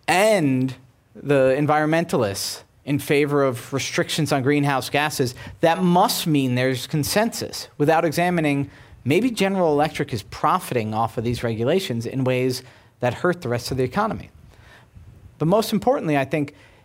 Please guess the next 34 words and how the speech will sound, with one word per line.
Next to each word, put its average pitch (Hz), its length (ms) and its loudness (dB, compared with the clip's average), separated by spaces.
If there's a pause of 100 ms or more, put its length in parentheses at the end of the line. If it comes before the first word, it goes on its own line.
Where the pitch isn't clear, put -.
(100)
they 165 80 4
fool 196 280 0
our 143 280 0
side. 71 340 -6
And 113 100 -6
by 139 140 4
our 180 180 2
side, 160 220 0
I 139 60 0
mean 135 160 0
the 131 60 -2
people 165 360 -2
who 151 180 -2
believe 131 560 0
in 127 160 -6
free 117 220 -4
enterprise. 107 680 -6
The 120 60 -6
people 185 300 -2
who 220 80 0
believe 180 300 2
in 151 100 0
free 156 160 -2
enterprise 131 520 -2 (260)
often, 147 600 0 (360)
almost 185 400 2
every 170 260 2
time 156 300 0
that 135 120 0
they 135 120 0
go 131 260 0
for 143 180 -8
big 135 220 0
government, 120 400 -2